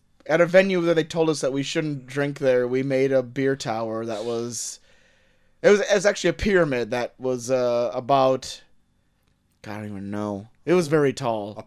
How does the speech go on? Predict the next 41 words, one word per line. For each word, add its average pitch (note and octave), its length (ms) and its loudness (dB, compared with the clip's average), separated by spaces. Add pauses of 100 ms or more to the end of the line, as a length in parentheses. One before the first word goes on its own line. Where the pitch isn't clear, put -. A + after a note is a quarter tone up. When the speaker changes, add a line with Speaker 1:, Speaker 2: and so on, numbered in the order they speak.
Speaker 2:
pyramid? D3+ 720 -2
Speaker 1:
We D3 60 -6
made E3+ 100 2
a E3 60 2
pyramid E3 400 0
of D#3+ 100 -2
be-, E3 140 -6 (140)
<laughs> - 120 -20
of F#3+ 200 4
beer F3+ 220 2
cans - 320 0
Speaker 2:
Oh, A3 160 -12
my F3 120 -12 (120)
lord. F#3+ 280 0
Speaker 1:
at F#3 80 10
a G3 40 4
venue F#3 320 6
that D#3+ 160 6
said, D3+ 500 0 (100)
"Maybe E4+ 260 0
not A3+ 300 0
drink E3 260 -2
there." A2 400 -2 (400)
We D3 100 -2
did. A#2+ 320 -2 (600)
Speaker 2:
<laughs> - 580 0
Got B2 280 -4
'em. F#2+ 200 -10 (840)
Fourthly, C4+ 920 10 (180)
did E3+ 160 -2
you G#3 60 -2
guys B3+ 420 6
know G3+ 680 12
they A#3+ 160 10
are G#3 80 8
filming A3 420 2
a G3+ 60 4
movie G3 400 0
in F#3+ 100 2
our F3 160 4
town? A3 680 8